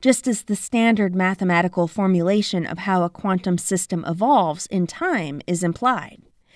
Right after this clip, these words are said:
Scandolo and Ciravella show, as a consequence of these axioms,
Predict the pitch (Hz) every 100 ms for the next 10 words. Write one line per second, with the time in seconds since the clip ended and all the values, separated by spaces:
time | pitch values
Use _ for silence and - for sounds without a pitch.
0 | - - - - - 302 277 302 311 311
1 | 311 226 220 - 233 202 175 175 160 156
2 | - 190 175 170 - 190 196 202 - 302
3 | 320 302 - 214 190 175 180 170 - 220
4 | 226 - 170 143 85 -